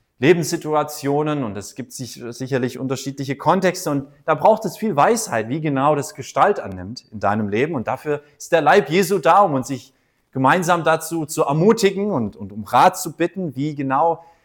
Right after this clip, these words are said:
ich Christus am besten vielleicht bekennen kann.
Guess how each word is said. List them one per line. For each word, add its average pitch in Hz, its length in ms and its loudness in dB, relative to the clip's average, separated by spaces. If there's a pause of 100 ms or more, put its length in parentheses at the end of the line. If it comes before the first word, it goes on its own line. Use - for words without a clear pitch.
(160)
ich - 180 -12
Christus 170 460 -4
am 151 100 0
besten 151 340 -2
vielleicht 143 300 -2
bekennen 175 520 -6
kann. 202 380 -6